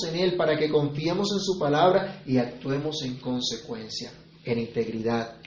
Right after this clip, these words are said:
porque por su gracia fuimos llamados, escogidos, pueblo de Dios.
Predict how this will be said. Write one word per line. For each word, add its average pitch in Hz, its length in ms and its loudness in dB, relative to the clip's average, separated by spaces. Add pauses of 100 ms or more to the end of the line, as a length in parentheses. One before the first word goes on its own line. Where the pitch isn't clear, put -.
(200)
porque 120 260 0
por 208 420 6
su 196 200 0
gracia - 580 -2 (540)
fuimos 131 280 2
llamados, 131 680 2
escogidos, 139 800 0 (180)
pueblo 123 640 4
de 110 160 -4
Dios. 101 540 -8